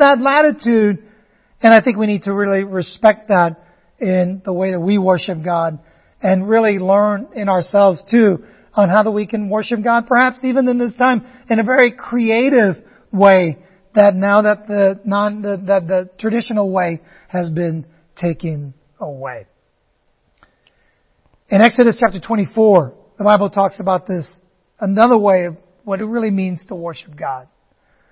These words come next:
It's not a production. It doesn't even have to be so elaborate, if you will. This is, if you were to break down everything about worship, this is what worship is. Remember earlier we talked about God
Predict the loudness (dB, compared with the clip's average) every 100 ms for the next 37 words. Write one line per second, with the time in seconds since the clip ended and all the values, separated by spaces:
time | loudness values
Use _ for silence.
0 | _ -4 2 4 2 -4 -8 -10 -16 -20
1 | -20 _ _ _ _ _ _ _ _ _
2 | _ _ _ _ -4 0 0 0 -2 -4
3 | -4 -6 -6 -6 0 2 2 0 -6 -10
4 | -12 -16 _ -20 -18 -16 -18 -14 -14 -16
5 | _ _ _ _ _ _ _ _ _ -2
6 | 0 0 0 -6 -10 -4 -2 -2 -4 0
7 | 2 2 0 -2 -4 -6 -4 -2 -4 -6
8 | -8 -10 -6 -6 -4 -6 -6 -12 -16 _
9 | _ _ -2 -2 -2 -6 -2 -2 -4 -8
10 | -8 -12 -12 -12 -14 -20 _ _ _ _
11 | _ 0 4 6 6 4 2 2 0 0
12 | -2 0 -2 0 0 0 -2 -4